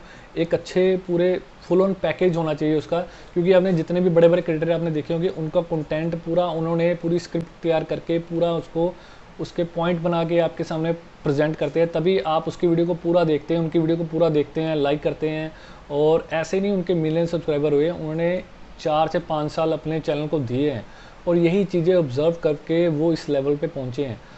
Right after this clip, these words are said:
तो इस चीज़ को समझिए। अगर आपने दो हज़ार इक्कीस में अपना चैनल ग्रो करना है, एक अच्छे लेवल पे लेके जाना है, और जिन्होंने भी अपनी YouTube जर्नी शुरू की है, वो इस चीज़ को समझ के अगर वो अपने चैनल पे वो implement करते हैं,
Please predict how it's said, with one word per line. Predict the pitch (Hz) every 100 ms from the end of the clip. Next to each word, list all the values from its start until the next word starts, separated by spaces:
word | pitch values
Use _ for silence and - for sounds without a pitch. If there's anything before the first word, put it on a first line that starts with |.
| - -
तो | -
इस | 175 156 -
चीज़ | 175
को | - 190
समझिए। | - 131 131 165 180 190
अगर | 160 156
आपने | 165 156 165
दो | 156 135
हज़ार | 143 160
इक्कीस | - 147 - 175
में | 175
अपना | 165 170
चैनल | 165 143 135 156
ग्रो | 143 127 170
करना | 170 143 147
है, | 151 156
एक | 156 151
अच्छे | 147 151
लेवल | 139 147
पे | 147
लेके | 139 127
जाना | 139 117 123
है, | 147 156 - - - -
और | 175
जिन्होंने | 156 127 165 185 190
भी | 185
अपनी | 185 180 180
YouTube | 170 175
जर्नी | 151 160 160
शुरू | - 160
की | 156 147
है, | 151
वो | 160 160 -
इस | 151 -
चीज़ | 160 151
को | -
समझ | - 151 151
के | 151 165
अगर | 156 151
वो | 160 160
अपने | 160 165
चैनल | 156 151 147 156
पे | 151 156 165 - - - - 139
वो | 151 170
implement | 160 156 170 170 165
करते | 151 - 165
हैं, | 160 123 120